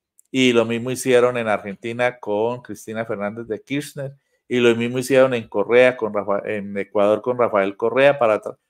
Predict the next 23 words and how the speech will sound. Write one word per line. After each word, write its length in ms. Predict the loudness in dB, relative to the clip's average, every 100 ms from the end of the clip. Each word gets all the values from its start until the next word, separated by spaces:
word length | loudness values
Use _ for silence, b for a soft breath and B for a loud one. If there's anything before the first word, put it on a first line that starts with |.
| _
para 180 | 2 4
evitar 360 | 4 4 2
que 260 | 0 -8 -10 _
volviera 440 | -6 -2 2 2
a 140 | 2
poder 220 | 2 0 0
hacer, 240 | -2 -10 _ -16
a 140 | -14
poder 220 | -6 -6 -4
ser 240 | -4 -4
presidente, 760 | -4 -4 -2 2 2 0 -12 -12 b b b
y 120 | 2 8
lo 120 | 8
mismo 260 | 6 0
hicieron 500 | -2 2 6 6 4
contra, 600 | 0 -4 -2 2 2 0 _ b b b b b _ _
eh, 320 | -2 2 2
José 200 | 0 -6
Manuel 380 | -2 -2 0 -2
Zelaya 960 | -4 -10 -2 4 8 8 8 4 4 -4 _ _ -12
en, 260 | -10 -10 -10
en 180 | -8
Honduras, 640 | -6 2 6 8 8 6 0